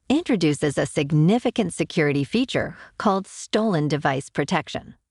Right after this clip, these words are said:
This feature enhances the security of an iPhone if it's stolen. While many users secure their phones with a pin, it's relatively easy for a thief to observe and use the pin to access the device.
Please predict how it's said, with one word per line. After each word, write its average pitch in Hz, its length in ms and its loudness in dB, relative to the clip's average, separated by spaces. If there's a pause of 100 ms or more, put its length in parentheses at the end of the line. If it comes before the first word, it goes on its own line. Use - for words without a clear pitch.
(960)
This 330 200 2
feature 156 380 0
enhances 185 580 0
the 156 100 -2
security 208 600 0
of 139 80 0
an 143 120 0
iPhone 147 440 0
if 151 100 -2
it's 175 200 -4
stolen. 214 540 0 (440)
While 220 200 0
many 320 260 4
users 156 460 2
secure 254 480 0
their 143 160 2
phones 139 320 0
with 139 100 0
a 151 80 -2
pin, 180 460 -2 (180)
it's 240 300 0
relatively 220 640 2
easy 190 460 2
for 143 160 0
a 147 80 0
thief 143 420 -4
to 160 160 2
observe 170 560 0
and 160 180 2
use 156 260 2
the 143 120 -4
pin 170 540 -2
to - 200 0
access 190 480 -2
the - 140 -2
device. 139 500 -4